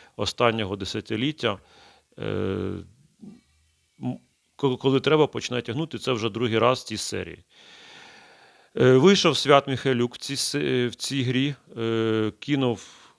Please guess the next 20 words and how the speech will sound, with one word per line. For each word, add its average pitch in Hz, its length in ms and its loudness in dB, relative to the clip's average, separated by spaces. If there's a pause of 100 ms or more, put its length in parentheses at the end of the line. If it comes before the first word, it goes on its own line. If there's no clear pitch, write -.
(120)
він 110 680 -4 (360)
сім 127 340 -2
кітків, 120 540 -8 (380)
один 117 540 -2 (480)
забив 107 380 -2
триочковий, 139 720 0 (420)
і 117 40 -4
одразу 117 400 2
після - 240 -12
цього 117 500 -2
Джо 101 200 -6
Мазула 104 420 -4
посадив. 90 560 -10 (840)
Е, 104 440 -2 (140)
те - 100 2
саме 127 320 4
сталося 113 580 -2 (640)
з 90 80 -8
Маркіфом 107 480 -8
Моррісом. 143 580 -4